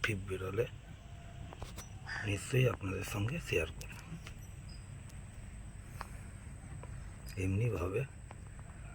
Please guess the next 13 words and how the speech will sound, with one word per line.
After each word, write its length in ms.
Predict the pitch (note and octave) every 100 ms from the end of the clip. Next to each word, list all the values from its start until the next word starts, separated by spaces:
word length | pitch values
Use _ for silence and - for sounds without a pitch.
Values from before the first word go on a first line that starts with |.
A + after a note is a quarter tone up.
| - - - - -
মরা 280 | G2+ F#2+ F#2+
গাছকে 480 | G2 G2 G#2 - A#2+
আপনারা 400 | F#2+ F#2 F2+ G#2+ - - - - - - - - - - - - - - - A2 F#2+
বাঁচিয়ে 320 | G2 - F#2
নিতে 240 | E2+ -
পারেন। 320 | D#2 - - - - - - - - - - - - - - - - - - - - - - - - - - - - - - - - - F5+ - - - - - - - - - - - - - - - F2+
ধন্যবাদ 540 | G2 G#2+ G2 D#2+ D2 - - - - - - - - - - - - - -
সবাইকে 420 | F2+ G2 G2 G2+
এতক্ষণ 420 | F#2 F#2 F2 C3 - - - G#2+
ধরে 180 | - F#2+
ভিডিওটা 480 | F#2 F#2 F#2+ F#2 F#2+
দেখার 320 | F2+ F2 F2+ F#2+
জন্য। 200 | F#2+